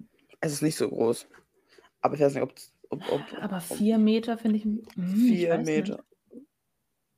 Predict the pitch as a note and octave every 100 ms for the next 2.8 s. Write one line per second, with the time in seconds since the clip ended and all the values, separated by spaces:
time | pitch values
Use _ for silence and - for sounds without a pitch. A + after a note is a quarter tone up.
0 | - F#3+ F#3+ G3+ G3+ - G#3 F#3 F3 E3+
1 | E3 F3 E3 - E3+ E3 E3 D#3+ E3+ E3+
2 | - E3 - E3 - E3+ E3 -